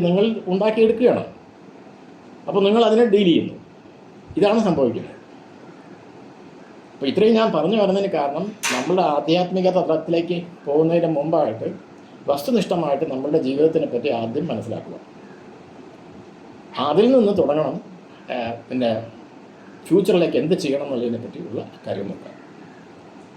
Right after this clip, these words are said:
ഇപ്പോൾ നമുക്ക് തൽക്കാലത്തേക്ക് നിർത്താം. വീണ്ടും ഞാൻ വേറൊരു സബ്ജക്റ്റുമായിട്ടോ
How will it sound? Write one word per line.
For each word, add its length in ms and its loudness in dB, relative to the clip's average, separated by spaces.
ഇപ്പോൾ 180 0
നമുക്ക് 240 -2
തൽക്കാലത്തേക്ക് 600 0
നിർത്താം. 300 -6
വീണ്ടും 340 4
ഞാൻ 140 0
വേറൊരു 380 4
സബ്ജക്റ്റുമായിട്ടോ 640 -4